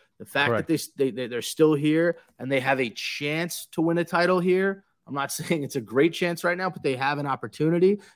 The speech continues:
Speaker 1: If they can do, if you're able to win championships, look at the Raptors. Look, a few years ago, they got Kawhi, they won the championship.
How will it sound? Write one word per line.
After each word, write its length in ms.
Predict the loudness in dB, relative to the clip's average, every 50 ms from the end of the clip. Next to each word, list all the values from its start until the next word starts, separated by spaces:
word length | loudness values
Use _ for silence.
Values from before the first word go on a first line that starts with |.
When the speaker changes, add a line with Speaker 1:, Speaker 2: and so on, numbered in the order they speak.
| _
Speaker 1:
If 180 | -4 -4 0 2
they 180 | 4 6 6 6
can 220 | 4 4 2 2
do, 100 | 2 0
if 140 | -2 -2 0
you're 220 | 4 6 6 6 8
able 300 | 6 6 6 4 2 0
to 160 | 0 -2 -2
win 240 | 0 0 0 -2 0
championships, 880 | 0 -2 -2 -2 -2 -4 -6 -6 -6 -8 -8 -10 -10 -10 -14 -16 -16 _ _ _ _ _
look 180 | 0 2 2 2
at 100 | 2 4
the 100 | 4 4
Raptors. 640 | 4 4 2 0 0 -4 -10 -18 -16 -16 -18 -20 -20 _ _ _ _ _
Look, 280 | 2 4 4 4 4 4
a 120 | 2 0
few 240 | 0 0 0 2 2
years 300 | 2 4 4 2 2 2
ago, 240 | 2 0 0 0 0
they 140 | -2 -2 -2
got 280 | -2 -2 -4 -4 -4
Kawhi, 500 | -2 0 2 4 4 4 2 2 0 -2
they 100 | -6 -6
won 200 | -6 -4 -4 -4
the 60 | -4 -2
championship. 760 | -2 0 0 -2 -2 -4 -6 -8 -6 -4 -4 -4 -4 -6